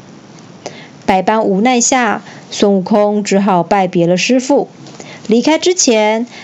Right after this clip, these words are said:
他又仔细叮嘱沙悟净一些事情。孙悟空对沙悟净说：“师弟，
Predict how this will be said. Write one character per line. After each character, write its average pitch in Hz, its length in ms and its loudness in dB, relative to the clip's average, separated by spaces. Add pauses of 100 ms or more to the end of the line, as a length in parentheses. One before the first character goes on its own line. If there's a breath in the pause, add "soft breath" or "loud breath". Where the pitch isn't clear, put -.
(160 loud breath)
他 196 180 0
又 202 300 2
仔 185 300 0
细 262 280 2
叮 277 220 2
嘱 233 240 0
沙 190 320 0
悟 196 140 2
净 190 300 0
一 185 60 0
些 185 200 2
事 262 220 0
情。 - 260 -4 (680 loud breath)
孙 220 240 0
悟 202 40 0
空 226 380 0
对 208 160 2
沙 185 240 2
悟 185 140 0
净 180 200 0
说 202 360 0 (840 loud breath)
：“师 - 220 2
弟， 220 260 0